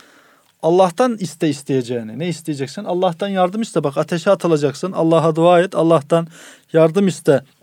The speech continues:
deyince İbrahim Aleyhisselam diyor ki, "O benim halimi biliyor mu? O benim," diyor, "halimi biliyorsa, benim artık ona bir şey söylememe gerek yok. O benim halimi görüyorsa, biliyorsa, ona," diyor, "ilaveten bir şey söylemek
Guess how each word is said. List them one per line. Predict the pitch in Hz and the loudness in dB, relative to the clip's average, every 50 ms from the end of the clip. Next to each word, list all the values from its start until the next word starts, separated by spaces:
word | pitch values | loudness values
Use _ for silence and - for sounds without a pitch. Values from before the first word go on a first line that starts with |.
| _ _ _ _ _ - _ _ _ - 135 | _ _ _ _ _ -20 _ _ _ -4 0
deyince | 165 170 202 226 220 190 151 | 2 4 4 4 2 0 0
İbrahim | 151 156 160 170 160 170 170 160 | 0 0 2 2 2 2 2 0
Aleyhisselam | 147 151 151 143 - - 147 151 170 196 - _ _ _ _ _ _ _ _ _ _ _ _ _ | -2 -2 -2 -4 -4 -4 -4 -4 -4 -6 -10 _ _ _ _ _ _ _ _ _ _ _ _ _
diyor | - 220 | -6 -6
ki, | 190 - | -4 -2
"O | 202 185 | -2 0
benim | 185 196 202 208 | 0 0 0 0
halimi | 190 170 185 190 190 196 196 190 185 170 | 0 2 2 2 2 2 0 -2 -2 -4
biliyor | 185 180 214 240 220 175 | -4 0 2 2 2 2
mu? | 165 170 202 240 - _ _ _ _ _ _ _ _ _ | 0 -2 -4 -4 -8 _ _ _ _ _ _ _ _ _
O | - 190 196 196 | -8 -2 0 2
benim," | 196 185 180 175 | 2 2 0 0
diyor, | 170 165 160 | 0 0 0
"halimi | 147 131 160 170 170 175 180 175 170 160 156 | 0 2 2 2 4 2 2 0 -2 -4 -4
biliyorsa, | 170 214 247 214 156 - - 170 185 208 233 - _ _ _ _ _ _ _ - _ _ - | -4 -2 0 0 -2 -2 -2 -4 -4 -4 -6 -14 _ _ _ _ _ _ _ -20 _ _ -14
benim | 202 175 170 175 175 170 | -6 -4 -4 -4 -2 -2
artık | 170 160 165 - 170 165 | -2 -4 -4 -4 -6 -6
ona | 165 165 165 165 160 | -4 -4 -2 -4 -4
bir | 165 | -6
şey | 165 - 175 160 | -6 -4 -6 -6
söylememe | 165 - 170 160 165 156 160 151 160 160 | -4 -6 -6 -6 -4 -4 -6 -6 -6 -6
gerek | 147 156 151 151 143 143 - | -6 -4 -4 -4 -6 -8 -10
yok. | 151 135 - _ - | -10 -10 -10 _ -14
O | 143 139 | -8 -6
benim | 156 151 151 151 147 | -6 -6 -4 -8 -6
halimi | 127 143 147 143 147 151 151 147 | -2 0 2 2 0 -2 -4 -4
görüyorsa, | 143 147 156 185 214 185 156 - 143 123 123 | -2 -2 -2 -2 -2 -4 -4 -4 -6 -6 -4
biliyorsa, | 147 160 190 190 160 135 139 - 190 220 233 - _ _ - - _ _ _ _ _ _ | -6 -4 -2 -2 -4 -4 -4 -4 -4 -4 -4 -8 _ _ -20 -20 _ _ _ _ _ _
ona," | - 175 180 180 175 165 | -6 -4 -2 -2 -2 0
diyor, | 156 170 160 165 - - - _ - | 0 0 0 0 -2 -6 -12 _ -6
"ilaveten | 170 165 170 170 175 170 165 160 - 170 165 160 | -2 2 2 4 4 2 2 0 0 -2 -2 -2
bir | 156 | -4
şey | 147 - 175 170 160 | -4 -2 -2 -2 -2
söylemek | - - 156 156 151 151 185 214 214 - - | -2 -2 -2 -2 0 -2 -2 -4 -4 -8 -12